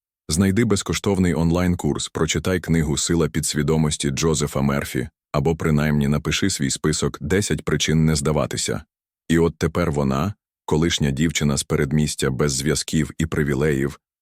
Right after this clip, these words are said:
стояла в найкращому кардіоцентрі країни і зберігала гідність перед найвпливовішим медичним керівником. Її минуле було не тягарем, а джерелом сили.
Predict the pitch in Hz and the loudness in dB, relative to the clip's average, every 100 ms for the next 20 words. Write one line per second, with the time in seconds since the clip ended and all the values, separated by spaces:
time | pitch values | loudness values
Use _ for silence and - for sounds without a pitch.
0 | - - 80 78 76 69 73 - 82 82 | -12 -2 2 2 2 2 0 0 0 0
1 | - 67 65 78 76 71 69 85 80 80 | -2 -2 -2 -2 0 0 0 0 0 -2
2 | 73 71 73 80 71 60 67 67 67 80 | -2 0 2 2 0 -2 -4 -2 -2 0
3 | 78 71 80 76 76 - - 73 67 71 | 0 0 0 0 0 -2 -2 -2 0 0
4 | 69 - 73 76 85 82 - 76 71 71 | -2 -2 0 0 0 0 0 0 2 0
5 | 76 - 67 - - 71 71 - 58 57 | 0 0 -2 0 -2 0 0 -2 -4 -4
6 | - _ _ _ _ _ _ - 73 80 | -10 _ _ _ _ _ _ -4 0 2
7 | 92 87 85 90 78 71 73 71 71 - | 4 4 4 2 2 2 0 2 0 0
8 | 69 76 67 71 73 _ _ - 69 69 | -2 0 0 0 -2 _ _ -4 -2 0
9 | 73 69 71 71 - 71 55 | 2 2 0 -2 -2 -2 -4